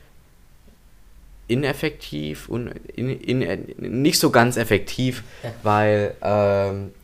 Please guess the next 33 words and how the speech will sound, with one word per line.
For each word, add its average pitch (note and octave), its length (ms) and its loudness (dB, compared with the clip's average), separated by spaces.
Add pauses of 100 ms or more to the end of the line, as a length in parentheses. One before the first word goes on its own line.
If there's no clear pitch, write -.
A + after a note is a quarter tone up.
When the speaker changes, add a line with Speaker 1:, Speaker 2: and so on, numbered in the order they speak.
(400)
Speaker 1:
viele C3 240 2
Leute A2+ 300 4
sind A2 160 -4
ja F#2+ 300 0
halt F#2+ 240 2
auch F#2 180 0
einfach G2+ 260 -2
so, G#2 260 4
dass G2 160 -2
sie G#2 80 -6
sagen, G2 320 0
„Okay, A2 440 2 (480)
ähm, G2 400 2 (220)
klar, A2+ 460 2 (380)
macht A2 320 0
das C3 220 -4
halt B2+ 360 2 (260)
und F#2+ 100 -8
solange G2+ 280 2
ihr F#2+ 100 0
mir G2 100 0
damit G2 220 0
nicht G2+ 120 -4
auf F2+ 80 -4
den F#2 80 -4
Sack G2 240 0
geht, G#2 180 -2
hab F#2+ 120 2
ich F#2 80 -4
da F#2 80 0
nichts F2+ 180 -4
dagegen.“ E2 420 0 (240)
Speaker 2:
Ja. G#2 120 -8